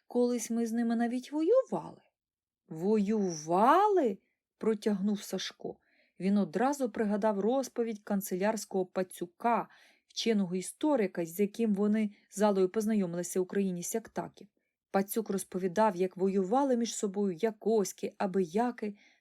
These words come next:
та сяктаки. Вони воювали дражнилками.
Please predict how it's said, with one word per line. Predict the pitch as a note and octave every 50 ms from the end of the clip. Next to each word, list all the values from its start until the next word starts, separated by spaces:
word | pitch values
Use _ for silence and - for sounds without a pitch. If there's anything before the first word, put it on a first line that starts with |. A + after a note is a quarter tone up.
| _ _
та | - G3+
сяктаки. | G3 - - G#3+ G3 G3+ - - _ F3+ E3+ D#3+ D3+ _ - G3 G#3 - _ - - - _
Вони | F#3+ G3 A#3 B3 C4+
воювали | C4 B3+ C4 B3+ B3+ A#3+ B3+ C4+ C4+ B3+ B3
дражнилками. | G#3 G3+ C#4 C#4+ C4+ B3+ C#4 C#4 C#4 B3+ G3+ D#3+ D3 - - - - - -